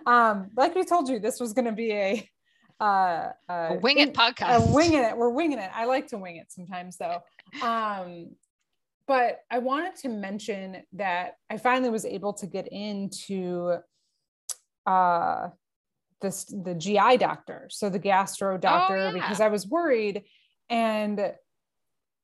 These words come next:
Speaker 1: I, the experiences I've had with G I doctors in the past have all been poor.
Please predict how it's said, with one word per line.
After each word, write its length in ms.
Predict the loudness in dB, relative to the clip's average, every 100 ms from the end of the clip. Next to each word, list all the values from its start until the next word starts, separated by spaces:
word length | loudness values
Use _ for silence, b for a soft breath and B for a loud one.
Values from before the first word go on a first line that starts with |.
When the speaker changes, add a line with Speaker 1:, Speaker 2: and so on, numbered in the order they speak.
| -2
Speaker 1:
I, 200 | -2 0
the 200 | 4 4
experiences 960 | 4 2 2 4 2 4 2 0 -4 -4
I've 220 | -2 -2
had 220 | -2 -2
with 140 | -4
G 160 | -4 0
I 140 | 0
doctors 380 | 0 -2 -4 -14
in 40 | -14
the 60 |
past 300 | -4 -4 -4
have 80 | -2
all 140 | 2 2
been 180 | 0 -6
poor. 340 | -10 -10 -10